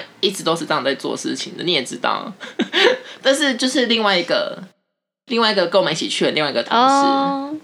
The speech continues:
Speaker 1: 其实我们对他没有到非常的了解，也是要我们，就是我们也没有观察到他很久。其实我们跟他在公司的感情也算是比较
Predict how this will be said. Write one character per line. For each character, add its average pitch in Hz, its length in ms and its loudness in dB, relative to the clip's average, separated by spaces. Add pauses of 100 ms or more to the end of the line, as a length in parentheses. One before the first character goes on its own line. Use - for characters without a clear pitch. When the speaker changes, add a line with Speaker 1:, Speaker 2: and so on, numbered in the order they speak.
(320)
Speaker 1:
其 277 120 0
实 294 40 4
我 277 60 4
们 185 120 0
对 202 100 0
他 196 140 4
没 190 100 0
有 156 80 0
到 151 180 2
非 156 120 -2
常 135 120 0
的 110 120 0
了 - 260 -4
解， - 180 -10 (360)
也 156 120 -2
是 240 200 -2
要 233 180 4
我 160 160 2
们， 139 200 -4
就 196 120 0
是 196 160 -2
我 170 80 2
们 156 100 2
也 151 60 2
没 196 100 0
有 196 60 4
观 190 200 2
察 175 120 -4
到 151 220 -2
他 151 200 -6
很 151 260 -8
久。 - 240 -8
其 214 120 -8
实 247 80 2
我 208 80 4
们 - 160 0
跟 196 160 0
他 190 220 2 (300)
在 208 180 2
公 196 220 0
司 190 220 -2
的 139 280 2
感 147 240 -2
情 - 160 -6
也 131 60 -4
算 165 200 -4
是 170 140 -8
比 - 140 -8
较 120 360 0